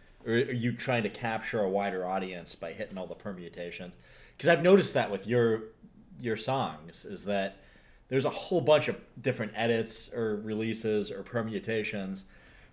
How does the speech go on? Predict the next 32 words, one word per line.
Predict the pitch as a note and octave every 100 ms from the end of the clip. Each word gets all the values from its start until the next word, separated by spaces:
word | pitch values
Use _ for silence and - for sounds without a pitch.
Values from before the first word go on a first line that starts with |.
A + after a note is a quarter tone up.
| -
And | A2+
I'm | A#2+
like, | A#2+ A2+ - - _ - - - -
I'm | A#2+
just | B2 C#3+
thinking | D3+ C3
to |
myself, | A2 G2+ G#2+ G2+ - A#2
like, | G#2+ G2+ - - - - B2
I |
like | C3 C#3 F#3 -
all | C#3+ G3+
of | A#2
these | F#2 F#2+ B2+ - G2+
<laughs> |
in | -
different | D#3 C3 A#2
ways, | C#3+ D3 B2+ A#2+ - - - - - -
but | C#3
also, | D#3 - D3+
like, | A#2+ A#2
are | A#2+
these | B2 B2
capturing | - B2+ C3 - B2 G#2+ F#2+
different | G#2 A2 F#2+
folks | - B2 A2 - -
from | G#2
the | G2
context | A2 G#2 G2+ G2 F2+
of |
this | G#2 -
conversation? | G2 F#2 - - E2 - D#2+